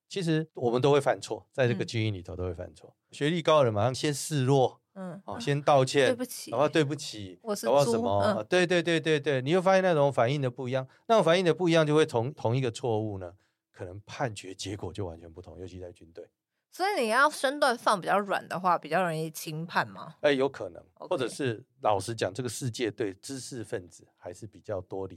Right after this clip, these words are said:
Speaker 1: 遇啦。
Speaker 2: 哎，
Speaker 1: 好，
Speaker 2: 嗯。
Speaker 1: 那我在做这件事情的时候呢，哎，我就常常发现这个问题，就是他学经历比较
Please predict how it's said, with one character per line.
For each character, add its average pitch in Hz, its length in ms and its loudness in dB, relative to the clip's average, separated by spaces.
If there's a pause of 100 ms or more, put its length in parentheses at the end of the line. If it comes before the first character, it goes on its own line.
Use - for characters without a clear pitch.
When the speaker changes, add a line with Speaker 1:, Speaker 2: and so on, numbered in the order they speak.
Speaker 1:
遇 87 200 -20
啦。 78 120 -20 (420)
Speaker 2:
哎， - 160 -6
Speaker 1:
好， 110 180 2 (180)
Speaker 2:
嗯。 - 80 -12
Speaker 1:
那 156 140 4
我 98 280 -2 (300)
在 143 140 4
做 135 180 4
这 120 140 2
件 117 180 2
事 104 140 -6
情 92 120 -4
的 90 80 -8
时 87 200 -6
候 90 180 -4
呢， 90 100 -16 (220)
哎， 151 180 2
我 104 140 -2
就 110 240 -4
常 - 180 -6
常 101 140 0
发 107 180 2
现 101 160 -4
这 95 120 -8
个 85 80 -10
问 85 180 -14
题， - 120 -20 (440)
就 117 80 -8
是 98 340 -10 (140)
他 117 160 -2
学 110 160 -6
经 107 180 -4
历 107 80 -6
比 82 120 -14
较 90 100 -6